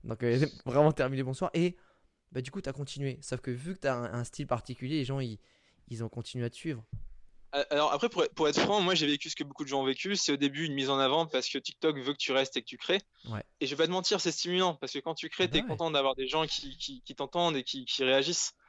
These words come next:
Speaker 2: Après, comme beaucoup de créateurs, en fait, ça, ça a rebaissé d'un coup. Tu vois, ça fait un gros down.
Speaker 1: Ouais.
Speaker 2: Mais moi, c'était pas très grave parce que j'avais encore plein d'histoires à raconter. Et franchement, même s'il y avait mille personnes qui voyaient, moi, ces histoires, j'avais trop envie de les partager. Et,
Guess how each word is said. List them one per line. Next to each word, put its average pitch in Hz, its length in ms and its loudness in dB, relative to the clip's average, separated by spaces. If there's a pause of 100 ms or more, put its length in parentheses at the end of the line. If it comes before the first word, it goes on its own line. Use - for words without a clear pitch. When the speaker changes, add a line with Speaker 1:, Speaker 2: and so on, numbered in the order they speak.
(540)
Speaker 2:
Après, 180 500 4
comme 151 220 -2
beaucoup 165 160 -6
de 170 120 -2
créateurs, 160 440 2
en 147 80 0
fait, 170 160 2
ça, 131 280 0
ça 135 280 0
a 127 40 4
rebaissé 156 380 0
d'un 147 140 -2
coup. 208 240 -6
Tu - 100 0
vois, 139 60 4
ça 147 100 -2
fait 135 100 -6
un 127 80 0
gros 123 120 0
down. 151 320 2 (240)
Speaker 1:
Ouais. 113 140 -6 (180)
Speaker 2:
Mais 151 320 4 (180)
moi, 165 220 2
c'était - 200 -2
pas 165 120 2
très 180 140 0
grave 196 160 2
parce 143 120 0
que - 80 2
j'avais 143 160 2
encore 143 220 2
plein 165 160 0
d'histoires 143 320 0
à 135 40 4
raconter. 147 500 2 (400)
Et 139 100 0
franchement, 165 300 2
même 170 100 4
s'il - 220 4
y - 20 6
avait 135 160 4
mille 160 180 -2
personnes 156 320 -4
qui 151 140 -4
voyaient, 143 320 4
moi, 143 340 -2
ces 131 220 -2
histoires, 143 240 0
j'avais 120 220 4
trop - 160 -6
envie 135 80 -2
de 139 40 2
les 131 60 4
partager. 135 680 2
Et, 127 360 0